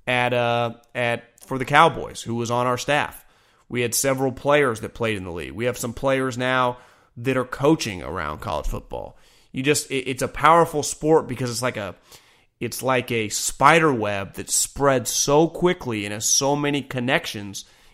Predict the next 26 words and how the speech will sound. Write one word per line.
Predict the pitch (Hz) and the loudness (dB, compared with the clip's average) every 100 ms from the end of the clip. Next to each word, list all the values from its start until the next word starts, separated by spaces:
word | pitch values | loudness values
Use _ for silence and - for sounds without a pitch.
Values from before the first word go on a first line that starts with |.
| - | -8
and | 123 | -6
you | |
can | 127 123 | -2 0
always | 117 135 143 139 | 2 4 4 2
connect | - 131 127 123 - | 0 0 0 -2 -2
back | 123 120 - - _ - - _ - | 0 0 -4 -16 _ -20 -20 _ -6
to | 131 131 | -2 0
the | 123 | 0
one | 120 127 131 123 117 - | 2 2 4 2 -4 -2
part | 127 127 | 0 2
of | |
the | 117 | 2
web | 120 123 | 2 2
where | 117 | -2
you | 110 | -6
started. | - - 170 139 - _ _ _ _ _ _ - | -4 0 2 0 -6 _ _ _ _ _ _ -10
And | 113 117 | -4 -4
you | 120 139 | -2 0
just | 156 | 2
gotta | 165 156 | 4 4
get | 143 139 | 4 0
your | 117 | -2
foot | 143 - | -2 -2
in | |
the | 110 | -4
door. | 90 85 - | -8 -8 -10